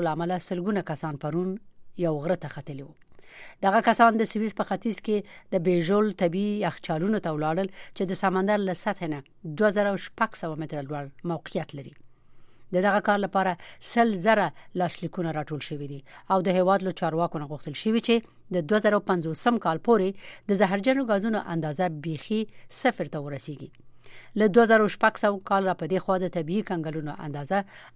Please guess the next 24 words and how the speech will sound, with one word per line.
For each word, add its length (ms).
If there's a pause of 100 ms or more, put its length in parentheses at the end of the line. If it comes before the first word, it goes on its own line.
(140)
اتیا 320
فیصده 540
کمه 240
شوې 280
ده. 180 (1000)
لږ 180
تر 160
لږه 300
اووه 260
کسه 240
په 120
نایروبي 400
کې 120
د 100
ښوونځي 440
د 120 (120)
چت 200
د 100
لوېدو 340
په 120
پیښه 260
کې 140
مړه 160
شوي. 260